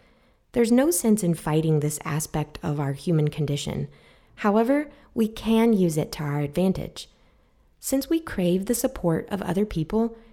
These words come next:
it's really important to derive our support from only specific people,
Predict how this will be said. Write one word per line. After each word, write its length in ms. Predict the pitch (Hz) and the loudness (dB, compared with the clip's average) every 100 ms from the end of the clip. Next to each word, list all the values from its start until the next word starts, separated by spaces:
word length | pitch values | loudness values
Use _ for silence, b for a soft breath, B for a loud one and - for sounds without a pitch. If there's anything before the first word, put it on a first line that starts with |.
| B _ | B _
it's 240 | 262 - | -6 -4
really 240 | 302 339 359 | -2 0 -2
important 540 | 311 - 190 185 165 | -2 -2 -2 0 0
to 80 | 190 | -2
derive 560 | 175 165 151 160 226 226 | -2 0 0 2 0 0
our 120 | 247 247 | -4 -2
support 540 | 277 269 180 156 - | -4 -4 -2 -2 -2
from 280 | - 208 214 | 0 0 2
only 460 | 190 202 202 202 214 | 2 4 4 4 0
specific 840 | - - 208 - - 220 156 - | -6 -4 -2 -2 -4 -4 -6 -6
people, 440 | - 147 - - | -8 -6 -6 -8